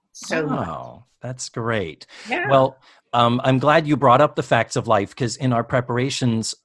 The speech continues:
Speaker 2: uh, for this interview, Matthew and I realized that we have about eighty percent questions about the rest of your career.
Speaker 1: <laughs>
Speaker 2: <laughs> We're like,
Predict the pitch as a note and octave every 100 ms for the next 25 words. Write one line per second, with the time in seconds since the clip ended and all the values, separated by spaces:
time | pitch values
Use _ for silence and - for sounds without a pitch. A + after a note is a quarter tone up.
0 | - B2+ A#2 - C#3+ B2+ B2+ D3 C#3 A#2
1 | A2 A2+ B2+ F3 D3 B2 G#2+ B2 A#2 G2
2 | F#2+ F#2+ - - - - G#2+ A2+ A2 _
3 | _ - D3 A#2+ C3+ C3+ B2+ B2 A2 A2
4 | A2+ - B2 D#3 F#3 F#3 - C#3+ - C3
5 | B2 - B2+ A#2 G2+ G#2+ A2 - _ -
6 | C3 B2 A#2+ - C3+ A#2 A2+ - A2 B2
7 | A2 E2 - - - - - - - F4+
8 | - - C#3+ F#3+ C#3+ C3